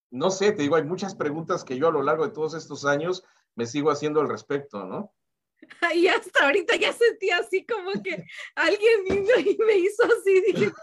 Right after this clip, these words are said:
Speaker 2: "No".
Speaker 1: <laughs>
Speaker 2: Pero mira, ya tenemos
Speaker 1: Mm.
Speaker 2: aquí algo que tienes que opinar. En serio, sentí como que <laughs> me hicieron así. Pero Victoria, por ejemplo, te dice, "Hola a todos. ¿Qué piensa Víctor de cómo vamos a estar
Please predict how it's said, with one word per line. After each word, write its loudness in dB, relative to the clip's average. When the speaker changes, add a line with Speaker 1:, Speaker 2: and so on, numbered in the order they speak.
Speaker 2:
"No". -2
Speaker 1:
<laughs> -8
Speaker 2:
Pero -2
mira, -2
ya -4
tenemos -6
Speaker 1:
Mm. -8
Speaker 2:
aquí -8
algo -2
que -6
tienes -4
que -8
opinar. -2
En -2
serio, -4
sentí -6
como -6
que -4
<laughs> -6
me 6
hicieron -4
así. -8
Pero 2
Victoria, -2
por -4
ejemplo, -2
te -4
dice, -2
"Hola 2
a -4
todos. -6
¿Qué -2
piensa -4
Víctor -4
de -2
cómo -2
vamos -2
a -4
estar -4